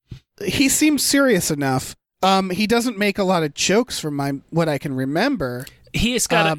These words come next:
Speaker 1: but
Speaker 2: he's,
Speaker 1: he's
Speaker 2: he's
Speaker 1: likable.
Speaker 2: Yeah, he's got a sense of humor, but he's not, like, whack-, wacky quip dude. Like, they, they
Speaker 1: Yeah.
Speaker 2: sort of tried to make everybody Robert Downey Junior.
Speaker 1: Yeah.
Speaker 2: Um,
Speaker 1: And I think,
Speaker 2: yeah.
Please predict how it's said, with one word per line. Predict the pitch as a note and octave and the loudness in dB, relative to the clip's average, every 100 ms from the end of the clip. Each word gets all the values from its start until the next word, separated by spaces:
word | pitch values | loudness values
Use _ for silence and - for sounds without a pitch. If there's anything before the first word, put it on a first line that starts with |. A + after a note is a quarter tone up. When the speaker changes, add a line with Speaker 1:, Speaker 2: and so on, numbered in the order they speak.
| D#3 | 0
Speaker 1:
but | F#3 | 0
Speaker 2:
he's, | F#3 F#3 F3+ | 2 0 -2
Speaker 1:
he's | D#3+ F#3 | -4 -6
Speaker 2:
he's | E3+ | -2
Speaker 1:
likable. | F3 A3+ C4+ D#3+ B2+ A2 | 0 0 0 -8 -14 -4
Speaker 2:
Yeah, | B3 F#4+ G#3+ D3 | 0 2 2 0
he's | C#3+ F3 | 0 -2
got | A3+ F3+ | 0 0
a | |
sense | - F3+ D#3 | -2 -2 -2
of | C3+ | -2
humor, | G#3 A#3+ F3+ | 0 2 2
but | C#3 C3+ | 0 -2
he's | C#3+ D3+ | -2 -2
not, | D#3 C#3+ | 0 0
like, | C3 A#2+ | -2 -2
whack-, | B2 B2+ B2 - - | 0 0 -2 -8 -10
wacky | A#2 B2 A#2+ A2+ | -2 -2 -2 -8
quip | - D3+ - | -6 -8 -6
dude. | A#2 F#2 F2 | -6 -4 -4
Like, | G2 G2 _ _ _ | -4 -6 _ _ _
they, | - B2+ A#2+ A2+ | -8 -2 -2 -2
they | G#3 | 0
Speaker 1:
Yeah. | C#4+ D4 A#3+ F#3+ E3 | 2 2 2 2 0
Speaker 2:
sort | D#3 C3 | 0 0
of | |
tried | B2+ C3+ B2 | 0 0 -2
to | B2 | -4
make | A2+ G#2 | -6 -4
everybody | A2+ A2 A2 G2 F#2+ F#2+ F2+ | -6 -6 -6 -6 -4 -4 -6
Robert | G2+ F#2+ F#2 | -4 -4 -4
Downey | F#2+ F#2 F2+ | -4 -6 -4
Junior. | F#2+ A#2 G2+ F2+ E2 - _ - | -4 -2 -2 -4 -8 -12 _ 0
Speaker 1:
Yeah. | A3+ A3 D#3 B2+ C3+ - | 2 4 0 -4 -8 -6
Speaker 2:
Um, | - G#3+ G#3 | -2 0 2
Speaker 1:
And | A#3+ B3 | 0 0
I | C4 | 0
think, | C4 F4+ | 0 -2
Speaker 2:
yeah. | F3 | -2